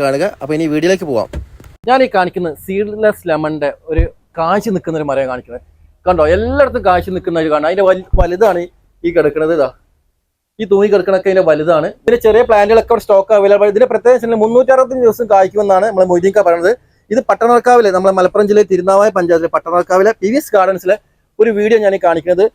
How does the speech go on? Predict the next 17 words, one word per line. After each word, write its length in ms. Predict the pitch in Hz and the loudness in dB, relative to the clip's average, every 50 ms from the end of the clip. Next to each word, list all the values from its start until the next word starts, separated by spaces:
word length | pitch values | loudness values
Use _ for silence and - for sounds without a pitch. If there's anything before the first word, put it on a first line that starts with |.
| _ _ _ | _ _ _
ഇതിന്റെ 220 | 180 226 247 262 269 | -4 0 2 2 2
ഒരു 80 | 262 - _ _ _ _ - - | 0 -2 _ _ _ _ 0 2
തയ്യൊക്കെ 300 | 202 214 220 240 226 220 | 2 4 2 2 2 0
കൊണ്ട് 160 | 220 208 202 214 208 | -2 0 2 2 2
വെച്ചിട്ടുണ്ടെങ്കിൽ 420 | 185 - 208 202 196 190 190 196 180 - _ _ _ _ - 180 | 2 0 -2 -4 -2 0 0 0 -2 -4 _ _ _ _ -4 -2
നമുക്ക് 220 | 190 202 196 208 202 185 180 | -2 0 0 0 0 2 2
മുതലാവുന്നുള്ളത് 720 | 180 180 175 202 240 233 214 214 202 196 190 185 185 190 180 | 2 2 2 2 2 4 4 2 2 0 2 2 2 2 0
എടുത്ത് 180 | 156 - - - 214 | -4 -4 -2 0 2
പറയേണ്ട 200 | 196 180 170 180 170 | 2 2 0 0 0
ഒരു 40 | 165 | 0
കാര്യം 180 | 160 156 151 160 156 | 0 0 0 -2 -4
തന്നെ. 120 | 160 156 147 151 | -4 -2 -2 -2
കാരണം 180 | 151 156 151 147 143 | -4 -2 -4 -6 -6
എപ്പോഴും 260 | _ - 196 208 190 180 | _ -4 -4 -2 0 0
കാശ്, 280 | 165 156 - 165 165 151 | 0 0 -4 -10 -16 -10
ഇതുപോലെ 240 | 151 156 170 170 165 160 | -4 -2 0 0 0 0
കാശ് 200 | 151 151 143 - | 0 0 -2 -4